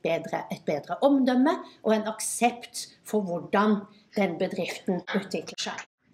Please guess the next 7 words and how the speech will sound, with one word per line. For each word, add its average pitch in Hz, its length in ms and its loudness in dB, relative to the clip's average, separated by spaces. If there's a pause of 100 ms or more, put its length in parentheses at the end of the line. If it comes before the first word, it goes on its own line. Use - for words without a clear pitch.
Derfor 247 360 2
så 359 120 0
ser 233 380 4
vi 233 160 8
at 226 460 2
bærekraftsmålene 208 1080 6
som 247 260 2